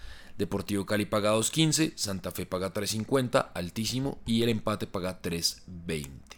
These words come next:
Entonces, yo aquí me voy a ir con Boyacá, Once Caldas, me voy a ir con la doble oportunidad de Once Caldas, que está alta, uno veintinueve. De una vez también me voy a ir con la doble oportunidad para Santa Fe.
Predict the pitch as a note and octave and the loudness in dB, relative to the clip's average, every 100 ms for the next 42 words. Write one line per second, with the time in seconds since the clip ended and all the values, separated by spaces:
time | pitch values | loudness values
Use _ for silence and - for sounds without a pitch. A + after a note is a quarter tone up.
0 | - - G#2 - C3 G2 E2 F#2 G#2+ A#2+ | -14 -6 -2 4 4 4 -2 -2 -2 0
1 | A#2+ A#2+ B2 A#2+ G2+ E2+ - G2 E2 - | 0 2 4 4 2 0 -2 -2 -4 -10
2 | - G#2+ G#2 G#2 A2+ A2+ - - B2+ B2+ | -4 2 2 2 2 0 0 -2 0 2
3 | C3 - B2 B2+ D3 D#3+ - A2 G#2 G2+ | 0 4 4 6 6 6 2 -2 0 0
4 | G2+ A#2 A#2 A2+ G#2 F#2 A2 A2 A2 G2 | 0 -2 0 2 0 0 -2 0 0 0
5 | F#2 F#2+ - F#2+ G#2 - - G2 - F2 | -2 -4 -2 0 0 -2 -2 -4 -2 -2
6 | D#2+ E2 - - F#2+ F#2 G2 F#2+ F2+ E2 | -2 -4 -8 -6 -6 -4 -4 -4 -4 -4
7 | F2 A2+ - - - G2+ A2+ A#2 A#2 A#2 | -4 -6 -8 -16 -6 0 2 2 2 2
8 | - A#2+ A#2+ A#2+ A#2 A#2 A2 A#2+ A#2 G#2+ | 2 2 2 2 2 2 2 0 2 2
9 | F#2+ F#2 G2+ A2 G#2 F2+ F2+ F#2+ G#2+ G2 | 0 -2 -2 0 0 0 -2 -2 -2 -2
10 | F#2+ E2 F2+ | -2 -2 -4